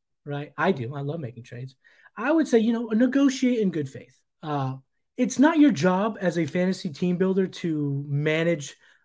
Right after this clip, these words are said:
uh, other people's trading abilities. So I'm not saying you just have to throw out, you know, quote unquote, fair offers. You could try to win a trade. I'm not saying you, you, you're responsible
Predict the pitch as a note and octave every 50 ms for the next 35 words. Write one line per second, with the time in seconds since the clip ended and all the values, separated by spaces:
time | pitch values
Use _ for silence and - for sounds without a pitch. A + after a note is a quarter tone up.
0 | _ - C3+ B2+ A#2+ A#2 A#2 A#2+ C3 - - - G#3+ F#3+ E3+ F#3+ F3+ C3+ C3+ F3
1 | F3 E3 E3 D#3+ D3 C3+ - - - - - D#3+ D#3 E3+ E3 E3+ F3 E3+ D#3+ F3
2 | F3+ F3+ F3 F#3 F#3 F#3+ F#3+ - - _ _ _ _ _ _ _ - - F3+ E3+
3 | E3 E3+ F#3 G3 A3+ B3+ A#3+ A#3+ - A3+ G#3 G3+ G3+ F#3 F3 F#3 F#3+ F#3 - C3
4 | F3 F3 E3+ E3 E3+ E3 D3 C3+ C3 - D#3+ D3 C3 C3 B2+ - - E3 D#3 D3
5 | B2+ B2 C3 C#3 C3+ C3+ - B2 B2 B2+ C3+ - - _ _ _ _ _ _ _
6 | B3 C4 C#4+ D4 - B3+ A#3 F#3+ E3 D3+ C#3+ B2 A#2 - - B2+ C#3+ F3 G3 A3
7 | A#3 C4 B3+ B3+ - A#3 G#3+ F#3+ F3 E3 D3+ C#3+ E3+ E3+ E3 E3 E3 E3 D#3+ D#3
8 | D#3 D3 C#3 - - C#3+ D3 D3 C#3 - D3 C#3+ D3 D3+ D3+ D3